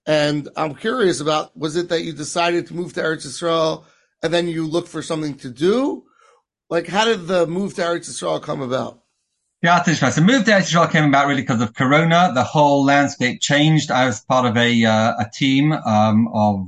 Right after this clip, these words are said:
Speaker 2: three within the shul that I was, and they, uh, you know, when every circumstance changed, so they weren't, uh, able to hold, not able, they said financially it didn't make sense, and they didn't know how long this is gonna continue. So they didn't need three Rabbanim anymore because the in-person stuff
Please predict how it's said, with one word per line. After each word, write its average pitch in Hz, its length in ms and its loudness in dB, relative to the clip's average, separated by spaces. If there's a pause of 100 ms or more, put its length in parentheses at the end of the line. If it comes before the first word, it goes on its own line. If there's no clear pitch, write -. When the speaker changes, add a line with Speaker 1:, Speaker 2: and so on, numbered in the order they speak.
Speaker 2:
three 143 260 2
within 110 300 2
the 107 60 2
shul 117 280 -4
that 101 100 -2
I 101 100 0
was, 156 500 0
and 107 400 2
they, 113 540 -2 (100)
uh, 104 120 -10
you 113 100 -6
know, 101 60 -8 (300)
when 123 240 -2
every 131 280 0
circumstance 143 520 0
changed, 165 300 2
so 135 260 2 (220)
they 135 140 2
weren't, 131 440 2
uh, 120 180 0
able 120 260 0
to 113 140 -2
hold, 110 360 0
not 113 160 0
able, 101 220 0
they 101 140 -2
said 107 220 -6
financially 123 420 0
it 117 80 2
didn't 113 80 4
make 117 180 0
sense, 113 340 0
and 113 100 0
they 110 40 2
didn't 123 140 2
know 120 80 2
how 113 100 2
long 117 100 0
this 110 120 0
is - 60 -12
gonna 120 180 -2
continue. 156 480 2 (260)
So 127 300 2
they 127 100 2
didn't 147 200 2
need 131 220 2
three 131 160 0
Rabbanim 110 460 4
anymore 123 320 4
because 117 180 -2
the - 140 -10
in-person 135 500 2
stuff - 400 -4